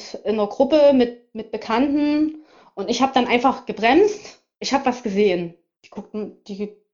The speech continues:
Frauen guckten mich so an, "Was? Hä? Gesehen? Wo?" <laughs> Ich sag, "Ja, ich erklär dir das dann gleich. Äh, warte mal, ich zeig dir's." Und es war so, dass an der Eiche halt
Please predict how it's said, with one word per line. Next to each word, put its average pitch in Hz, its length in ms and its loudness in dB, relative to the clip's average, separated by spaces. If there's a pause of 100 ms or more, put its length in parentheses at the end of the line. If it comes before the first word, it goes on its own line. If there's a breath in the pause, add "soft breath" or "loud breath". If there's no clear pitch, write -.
Frauen 214 320 -4
guckten 214 260 -10
mich 196 80 -12
so 196 60 -8
an, 185 200 -6
"Was? 180 440 -4
Hä? 202 180 -6 (140)
Gesehen? 220 560 -2
Wo?" 196 300 4 (360 loud breath)
<laughs> 359 60 8 (720 loud breath)
Ich - 80 -20
sag, 247 180 4
"Ja, 247 180 6
ich 247 80 0
erklär 247 300 4
dir 285 120 6
das 254 180 0
dann 262 200 6
gleich. 254 560 4
Äh, 208 180 4
warte 254 200 4
mal, 247 180 4
ich 226 140 -8
zeig 185 360 0
dir's." 180 300 0
Und 180 140 -4
es 196 180 -8
war 233 200 4
so, 262 200 2
dass 226 220 0
an 202 200 -4
der 196 300 0
Eiche 208 400 -2
halt 214 440 2